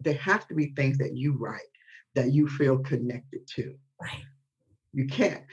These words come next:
Speaker 1: I mean, you know, you can find some that other people have written that, that inspires you. But I think when you're writing them down to get through something that means something that's really personal to you, then they have to be written by you.
Speaker 2: Right.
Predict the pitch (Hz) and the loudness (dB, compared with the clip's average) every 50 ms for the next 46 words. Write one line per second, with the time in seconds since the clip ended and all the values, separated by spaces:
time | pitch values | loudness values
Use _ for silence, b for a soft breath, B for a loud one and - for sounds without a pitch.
0 | B B - 165 170 180 185 185 190 190 180 165 165 190 208 - 254 - - 151 | B B 0 4 6 6 8 8 8 8 8 6 4 2 0 -2 -2 0 2 4
1 | 143 147 151 156 156 - 151 143 143 139 135 131 135 135 - - 127 135 131 131 | 4 4 4 2 2 0 0 0 0 0 -2 -2 -4 -2 -2 -2 0 0 2 0
2 | 127 - 131 139 135 135 135 131 123 - - - 139 143 135 139 151 - - - | 0 0 0 2 2 2 2 0 0 -2 -4 -4 -2 0 0 0 0 -4 -2 0
3 | - 131 139 143 143 143 135 135 123 117 110 104 B B B B _ - 143 147 | 2 4 6 6 6 6 4 2 0 -4 -6 -8 B B B B _ 2 4 4
4 | 143 151 160 143 135 127 123 123 127 120 123 127 131 131 135 135 135 131 123 - | 4 4 2 2 2 2 2 2 2 2 2 2 2 4 4 4 4 4 2 0
5 | - - 123 120 120 120 120 - - 123 - 131 127 - - 131 131 - 123 - | -2 -6 -6 -6 -6 -6 -8 -8 -8 -6 -2 -2 -2 -2 -2 -4 -4 -4 -4 -4
6 | 147 151 113 123 123 117 117 - 117 127 127 127 123 123 - - 135 123 143 135 | -4 -4 -4 -2 -4 -4 -4 -4 -2 0 2 2 0 0 -2 -4 -4 -2 -2 -2
7 | 123 120 120 - - _ - - - - - 120 120 131 143 139 131 127 - 131 | -4 -4 -6 -8 -10 _ -14 -14 -14 -14 -12 -4 0 2 4 4 4 2 0 -4
8 | B B B B B _ _ _ - - - - 151 151 - 175 165 156 156 - | B B B B B _ _ _ -18 -4 2 2 2 2 2 0 0 0 -2 -2
9 | - 180 156 160 170 170 170 170 b b b b _ - 120 127 135 135 135 135 | -4 -6 -4 -2 -2 -2 -2 -2 b b b b _ -2 0 2 2 2 2 2
10 | - 143 139 139 139 135 131 127 123 120 127 135 135 135 127 123 123 - - 123 | 0 0 0 0 0 0 0 0 0 0 0 -2 -2 -2 -4 -6 -6 -4 -4 -4
11 | 107 120 120 - - - - - - - - _ _ _ _ _ _ _ _ _ | -4 -4 -6 -8 -10 -12 -16 -16 -18 -20 -20 _ _ _ _ _ _ _ _ _
12 | _ 160 - - - - | _ -16 -14 -14 -14 -16